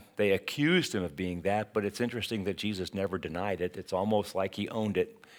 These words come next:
"You're right, I am a friend of sinners." And then the third thing that we can grab out of this is that Jesus has a soft spot for people who struggle,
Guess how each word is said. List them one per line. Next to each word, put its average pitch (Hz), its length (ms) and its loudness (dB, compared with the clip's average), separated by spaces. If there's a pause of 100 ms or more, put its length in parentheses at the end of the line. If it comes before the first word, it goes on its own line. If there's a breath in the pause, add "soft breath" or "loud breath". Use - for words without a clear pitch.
(120 loud breath)
"You're 147 120 0
right, 101 220 4
I 101 80 2
am 90 300 -2 (680 soft breath)
a - 60 -4
friend 107 500 4
of 90 380 2 (380 soft breath)
sinners." 87 640 -6 (760 loud breath)
And 104 100 6
then 123 140 10
the 110 80 6
third 147 340 8
thing 117 200 6
that 101 120 6
we 120 100 4
can 113 220 0
grab 110 320 6
out 110 160 6
of 107 80 0
this 120 260 2
is 110 120 -2
that 107 180 4
Jesus 143 380 -2
has 151 180 2
a 175 60 0
soft 165 340 6
spot - 380 4
for 104 100 0
people 131 420 -2
who 135 140 -2
struggle, 110 560 0